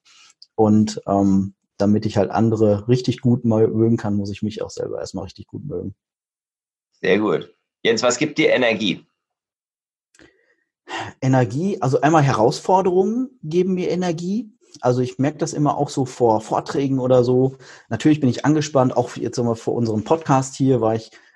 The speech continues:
Speaker 1: angespannt, weil ich das noch nicht jeden Tag gemacht habe. Ähm, aber ich freue mich da sehr drauf und wenn ich auf etwas mich freue, dann habe ich automatisch genug Energie.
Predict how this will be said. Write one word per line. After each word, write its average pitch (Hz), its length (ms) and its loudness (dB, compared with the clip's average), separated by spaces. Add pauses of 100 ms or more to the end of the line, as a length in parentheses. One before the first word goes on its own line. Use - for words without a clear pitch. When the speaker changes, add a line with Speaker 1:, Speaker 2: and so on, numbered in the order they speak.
Speaker 1:
angespannt, 131 500 2
weil 117 80 2
ich 110 60 0
das 110 160 -2
noch 110 140 -6
nicht 110 180 -6
jeden 113 240 0
Tag 107 220 0
gemacht 120 360 -2
habe. 139 380 2 (560)
Ähm, 113 440 -4
aber 120 340 2
ich - 400 -8
freue 135 240 2
mich 160 120 0
da 127 160 4
sehr 135 220 2
drauf 139 520 2
und 120 380 -2
wenn 120 160 2
ich - 260 -6
auf - 380 -4
etwas - 400 -6
mich 104 240 -6
freue, 120 360 4
dann 110 360 0
habe 110 120 -2
ich - 120 -10
automatisch 107 640 0
genug 101 320 -2
Energie. 98 500 2